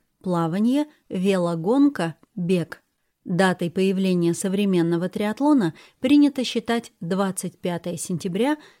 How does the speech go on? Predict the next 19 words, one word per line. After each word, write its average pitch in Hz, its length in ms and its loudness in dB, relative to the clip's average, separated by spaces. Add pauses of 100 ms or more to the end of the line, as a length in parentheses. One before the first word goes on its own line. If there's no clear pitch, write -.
(100)
тысяча 285 460 -4
девятьсот 196 560 -4
семьдесят 180 500 -4
четвертого 175 640 -4
года. 180 460 0 (600)
Группа 202 460 0
друзей-спортсменов 202 1040 0 (220)
различной 196 600 -2
специализации – 196 1080 -4 (180)
бегуны, 180 500 0
пловцы 185 480 -6
и 180 80 -2
велосипедисты – 185 960 -4 (300)
организовала 254 800 0
совместный 226 640 -2
клуб 277 340 -6 (120)
и 247 80 0
начала 233 460 0
тренироваться. 180 920 -4